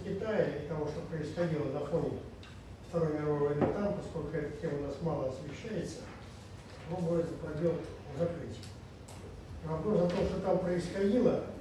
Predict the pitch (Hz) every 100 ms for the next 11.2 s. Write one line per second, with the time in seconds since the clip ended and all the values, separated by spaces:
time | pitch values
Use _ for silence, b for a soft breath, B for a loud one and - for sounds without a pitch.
0 | - - - 196 170 185 170 160 165 208
1 | 214 - 190 185 185 185 - - 165 160
2 | 160 156 196 202 185 175 - - - -
3 | 196 214 - - 190 196 175 175 170 175
4 | 175 170 135 - - - - - - -
5 | 170 - 170 240 240 - - 170 165 -
6 | 175 202 214 160 156 151 190 190 175 165
7 | 170 160 - - - - - - 165 147
8 | - 180 165 160 156 170 165 151 143 156
9 | 151 143 147 147 202 226 226 214 - -
10 | - 170 - 180 156 143 - 170 165 160
11 | 196 208